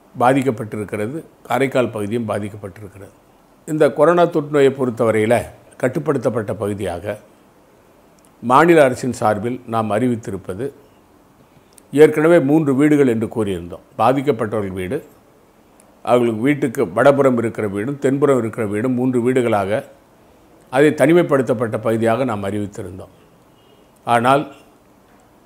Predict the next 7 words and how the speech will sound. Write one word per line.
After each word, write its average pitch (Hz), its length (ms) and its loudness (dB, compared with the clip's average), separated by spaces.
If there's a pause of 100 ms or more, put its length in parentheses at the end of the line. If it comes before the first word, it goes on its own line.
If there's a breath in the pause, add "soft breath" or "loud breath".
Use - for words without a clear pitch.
இப்பொழுது 143 480 6 (1700)
மத்திய 175 280 6
அரசினுடைய 135 440 0
உத்தரவுப்படி 113 520 -2 (1500)
நாங்கள் 147 400 4
எங்களுடைய 123 380 2 (180)
குழுவிலே 143 400 2